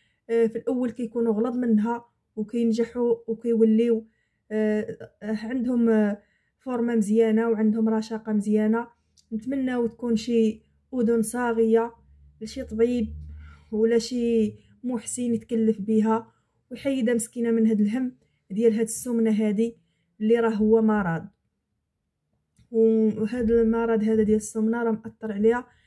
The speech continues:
حتى ص-، في الصحه ديالها، ومأثر عليها في النفسيه ديالها، ومأثر عليها في الضيق التنفس وبزاف ديال المشاكل. نتمنى شي واحد يتحرك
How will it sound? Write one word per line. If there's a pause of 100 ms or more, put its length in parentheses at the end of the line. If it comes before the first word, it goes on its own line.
(200)
حتى
ص-،
في
الصحه
ديالها،
ومأثر
عليها
في
النفسيه
ديالها، (460)
ومأثر
عليها
في
الضيق
التنفس (600)
وبزاف
ديال
المشاكل. (640)
نتمنى
شي
واحد
يتحرك